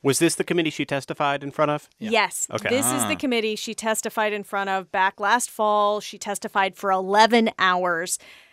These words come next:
Speaker 2: This committee ultimately comes out with this report that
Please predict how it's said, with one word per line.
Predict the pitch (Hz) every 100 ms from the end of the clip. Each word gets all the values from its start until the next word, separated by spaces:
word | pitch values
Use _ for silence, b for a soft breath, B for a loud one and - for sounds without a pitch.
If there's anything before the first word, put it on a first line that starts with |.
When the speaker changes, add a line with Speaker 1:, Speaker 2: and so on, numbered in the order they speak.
| B -
Speaker 2:
This | 226 220
committee | - 247 226 220 214 - _ -
ultimately | 262 - 294 262 - 240 233 233
comes | 220 208 214
out | 220 233
with | 214
this | 233 -
report | 220 - 214 208 - b b b -
that | 254